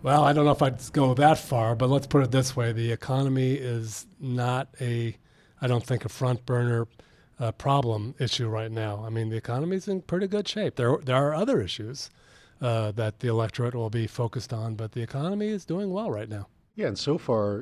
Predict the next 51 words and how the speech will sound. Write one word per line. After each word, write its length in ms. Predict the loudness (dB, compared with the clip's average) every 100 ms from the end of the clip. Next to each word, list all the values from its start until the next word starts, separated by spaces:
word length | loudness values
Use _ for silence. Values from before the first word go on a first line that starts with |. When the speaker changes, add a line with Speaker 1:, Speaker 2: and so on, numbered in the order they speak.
| -6
Speaker 2:
it 80 | -8
seems 180 | -6
like 100 | -4
Governor 260 | -2 -2 -2
Doug 180 | -4 -2
Ducey, 420 | -2 -2 -2 -2
with 160 | -4 -6
his, 380 | -8 -8 -14 -16 -16 -14
the 200 | -8 -4
ad 220 | -2 -2 -4
that 80 |
just 340 | -8 -10 -10 -12
came 180 | -6 -4
out 160 | -4 -6
on 140 | -6
television 440 | -2 -2 -2 -4
this 140 | -8 -6
week, 160 | -6 -8 -16 -20 -20
seems 260 | -4 -2 -2
to 60 | -2
be 140 | -4
wanting 680 | -4 -4 -2 -2 -2 -6 -12 -16
to 200 | -10 -6
make 260 | -2 -2 -4
it 80 | -8
about 440 | -6 -6 -6 -10 -20 -20 -20 -12
the 80 | -4
growth 320 | 0 0 0
of 80 | -4
jobs, 380 | -2 -2 -4
how 140 | -4 -2
we 140 | -2
inherited 600 | -2 0 2 2 2 -2 -10 -20 -20 -2
this, 540 | 0 0 -2 -6 -8 -6
this 400 | -4 -4 -6 -8 2
awful 500 | 4 4 4 2 2
economy, 680 | -2 -2 -2 0 0 -2 -4 -14 -16 -6
and 200 | -4 -4
that 120 | -4
now 200 | 0 2
the 80 | 2
jobs 380 | 4 2 2 0
are 60 |
roaring 340 | -2 -2 -2 -4
back. 380 | -4 -4 -6
And 100 | -6
of 140 | -8 -6
course, 300 | -2 -2 -2
the 100 | 4
governor 320 | 6 6 4
doesn't 340 | 2 2 -2